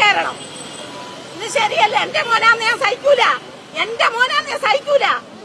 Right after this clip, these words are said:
ഞാൻ ഇവിടുത്തെ ടീച്ചറായിരുന്നു, ഞാൻ ഇവിടുത്തെ പെൻഷൻ പറ്റിയ ടീച്ചറാ. ഞാൻ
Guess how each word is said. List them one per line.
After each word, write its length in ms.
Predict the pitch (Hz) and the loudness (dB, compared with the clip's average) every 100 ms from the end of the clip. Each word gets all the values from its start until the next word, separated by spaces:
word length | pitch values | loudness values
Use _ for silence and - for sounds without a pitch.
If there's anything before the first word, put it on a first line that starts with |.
| - | -8
ഞാൻ 160 | 320 466 508 | -2 -2 -2
ഇവിടുത്തെ 240 | 466 480 453 | -6 -6 -6
ടീച്ചറായിരുന്നു, 600 | 440 571 453 359 339 285 339 - 285 | -6 0 0 0 -4 -10 -14 -16 -4
ഞാൻ 120 | 330 427 | -2 0
ഇവിടുത്തെ 220 | 453 466 415 | -4 -6 -8
പെൻഷൻ 260 | 349 359 508 | -2 0 0
പറ്റിയ 180 | 508 453 | -2 -4
ടീച്ചറാ. 320 | 427 370 403 262 - - - - | -4 -2 0 0 -4 -16 -16 -12
ഞാൻ 100 | 294 | -6